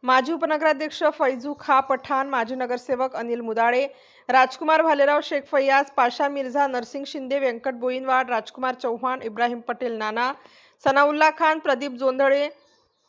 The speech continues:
शफी हाशमी, मधुमती कनशेट्टे, वैशाली कांबळे, हुसना बानो, राहुल सोनवणे, आझम पटेल, इस्माईल मौलाना, शेख अमजद मौलाना, अविनाश गायकवाड, गौतम कांबळे, सतीश कांबळे, राजकुमार गंडारे, बापू सोळंखे, साळुंखे, हाशमी,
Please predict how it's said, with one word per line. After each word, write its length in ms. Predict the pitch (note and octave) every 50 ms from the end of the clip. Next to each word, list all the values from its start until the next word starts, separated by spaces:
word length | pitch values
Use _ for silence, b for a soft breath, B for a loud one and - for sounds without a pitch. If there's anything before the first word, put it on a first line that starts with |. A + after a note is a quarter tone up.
| _ _ _ _ _ _ -
शफी 360 | A#3 - - B3+ B3+ - E4
हाशमी, 440 | E4 D#4 D4 C#4+ C#4 C#4+ - D4 D4+
मधुमती 520 | D#4 D4+ C#4 B3 A#3+ C4 C4+ C4+ C4+ D4+ C#4
कनशेट्टे, 640 | - C#4+ C4 B3+ - C#4+ C#4 C#4 C#4 - C#4+ D4 D4
वैशाली 440 | C4+ B3+ A#3 B3 - C#4 C4+ C4 C#4
कांबळे, 360 | - D4 C4+ C4 B3+ C4 C#4
हुसना 380 | C#4 C4 A#3 - - C#4 C#4
बानो, 340 | C4 C4+ C4+ C4 B3+ C4 C#4+ C#4
राहुल 260 | B3+ A#3 A3 B3 B3
सोनवणे, 520 | - - C#4 B3 C4 C4+ C4+ C4+ C4+ C#4 D4 b b b b b b b b
आझम 320 | B3 B3+ B3+ A3+ D4+ D#4 D#4+
पटेल, 360 | - D#4 C#4+ D4 D#4+ D#4 D4
इस्माईल 400 | C#4+ C4+ C#4+ C#4+ C#4+ C#4+ D4 D4+
मौलाना, 460 | C#4+ C#4 C4 C4+ C4+ C#4 C#4 C#4+ D4+ D#4
शेख 280 | - - G#3 A3+ - C#4
अमजद 320 | C4 B3+ B3+ C4 C4+ C4
मौलाना, 500 | C#4+ C4+ B3+ B3 C4 C4 B3+ C4 C#4 C#4
अविनाश 360 | C4 A#3+ B3 B3+ C4 C4 - -
गायकवाड, 460 | C4 B3 B3+ A#3+ B3+ C4+ C4 C4+ C4+ C4+
गौतम 360 | B3 A#3+ A3+ A3 - C4+ C4 C#4
कांबळे, 400 | C#4+ C#4 C4 B3+ B3+ B3+ C#4 C#4+
सतीश 400 | - D4 A#3+ A3+ B3 C4+ - - -
कांबळे, 340 | C#4+ C4+ B3+ B3 B3 C4+ C4+
राजकुमार 500 | C4+ A#3+ A3+ - - - B3+ B3+ C4 B3+
गंडारे, 400 | B3 B3+ B3+ B3+ B3+ B3+ B3+ C#4
बापू 340 | B3+ B3 A3+ A3 A3+ - A#3+
सोळंखे, 560 | - - B3 A#3 A#3+ A#3+ B3 - C#4+ C4 C4+ C4+ b b b b b b b _ -
साळुंखे, 540 | C4 C4+ C4+ C#4 D4+ D#4+ - - D#4 D4 D4+ - - _ _ _ _ _ _ _ _ _ _
हाशमी, 640 | - C4 B3+ C4 C4 - - D#4+ D#4 E4 F4 F#4 -